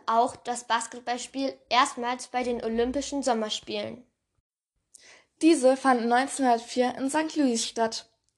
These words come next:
Speaker 2: Richtig professionell wurde der Basketball erst mit der Gründung der A B L, der American Basketball League. Sie änderte noch einige Regeln und führte unter anderem das Rückbrett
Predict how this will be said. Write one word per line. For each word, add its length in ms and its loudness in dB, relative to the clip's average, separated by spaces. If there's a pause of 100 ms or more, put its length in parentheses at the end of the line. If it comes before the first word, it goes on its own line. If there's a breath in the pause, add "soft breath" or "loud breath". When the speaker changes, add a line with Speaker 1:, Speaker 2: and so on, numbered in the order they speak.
(520 loud breath)
Speaker 2:
Richtig 300 6
professionell 840 0 (280 soft breath)
wurde 220 2
der 140 6
Basketball 640 2
erst 380 2
mit 160 2
der 100 6
Gründung 400 0
der 240 0 (120)
A 180 4
B 180 0
L, 320 4 (280 soft breath)
der 320 4
American 680 2
Basketball 680 0
League. 320 -10 (420 soft breath)
Sie 140 -6
änderte 480 4
noch 180 4
einige 480 4
Regeln 420 2 (360 soft breath)
und 140 0
führte 280 2
unter 220 2
anderem 560 0
das 260 0
Rückbrett 500 0